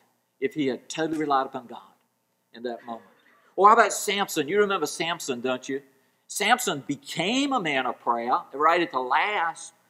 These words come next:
but it was only after he had realized that his power came from God and that he himself was totally incapable of using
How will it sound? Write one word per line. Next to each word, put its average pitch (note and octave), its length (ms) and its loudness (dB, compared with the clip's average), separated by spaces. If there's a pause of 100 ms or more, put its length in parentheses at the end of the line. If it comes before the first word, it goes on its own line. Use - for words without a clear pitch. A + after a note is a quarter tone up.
(260)
but E3+ 100 0
it F#3 40 10
was E3 140 2
only F#3+ 260 2
after E3+ 240 2
he D#3 60 2
had C#3 120 2
realized E3 540 6
that C#3+ 120 0
his C#3 200 0
power D3+ 380 6
came F3 400 -6
from D3 180 -6
God C#3 420 6 (280)
and C#3+ 140 -2
that C#3+ 200 0
he F3+ 100 0
himself D#3+ 480 2
was B2+ 140 -4
totally D#3+ 400 -2
incapable D#3 720 -2
of B2+ 180 -2
using D3 420 -2